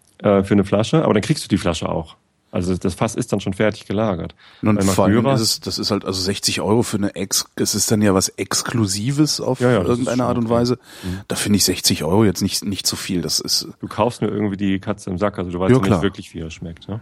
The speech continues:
Speaker 1: Und
Speaker 2: Ja.
Speaker 1: das ist dann für sechzig Euro
Speaker 2: Ach so, und der,
Speaker 1: schon
Speaker 2: der, der Typ, der das
Speaker 1: komisch.
Speaker 2: en-, entdeckt hat, der hat das dann auch nicht probiert bisher.
Speaker 1: Ja, doch, vielleicht hat der das dann schon mal probiert. Aber
Speaker 2: Ja.
Speaker 1: so, und so ähnlich ist es jetzt auch bei Magnura, weil die einen, äh, die haben mir eine Probe geschickt.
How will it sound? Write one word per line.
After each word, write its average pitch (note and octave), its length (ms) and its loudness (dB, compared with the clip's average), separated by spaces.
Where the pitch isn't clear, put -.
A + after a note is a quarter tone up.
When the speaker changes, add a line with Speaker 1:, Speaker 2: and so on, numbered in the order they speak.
Speaker 1:
Und - 80 -6
Speaker 2:
Ja. G2 60 0
Speaker 1:
das E2+ 100 -2
ist F#2 140 -12
dann F2+ 220 -10
für A2+ 180 -18
sechzig - 320 -14
Euro - 80 -6
Speaker 2:
Ach A#2 80 2
so, D#3+ 100 4
und C3+ 100 6
der, B2 80 6
Speaker 1:
schon G#2+ 80 0
Speaker 2:
der, A#2 140 4
der A2 200 2
Typ, C3 160 0
der B2 100 4
das - 160 2
Speaker 1:
komisch. G#2+ 200 0
Speaker 2:
en-, A#2+ 280 -4
entdeckt A2+ 340 0
hat, C#3 120 2
der A2+ 60 4
hat A2 80 2
das A2 120 2
dann A2 100 2
auch G#2 100 2
nicht A2 180 -2
probiert G#2+ 420 2
bisher. - 360 -6
Speaker 1:
Ja, A2 220 4
doch, G2+ 120 2
vielleicht G2+ 220 0
hat G2 160 -2
der G2+ 160 2
das A#2+ 100 -2
dann A2 140 -2
schon - 100 -8
mal A2 120 -2
probiert. A2 440 -6
Aber G2+ 160 -4
Speaker 2:
Ja. E2 160 -6
Speaker 1:
so, A2 80 2
und G2+ 100 6
so A2+ 80 4
ähnlich D3+ 280 6
ist B2+ 100 -2
es B2 100 -8
jetzt B2 160 -6
auch A#2+ 120 -4
bei A2 120 2
Magnura, G#2 400 2
weil A#2 320 4
die - 260 -4
einen, G#2+ 440 2
äh, G2 480 2
die G2 160 -2
haben A#2+ 80 4
mir C3 60 6
eine A2+ 100 6
Probe G3 320 4
geschickt. - 460 -6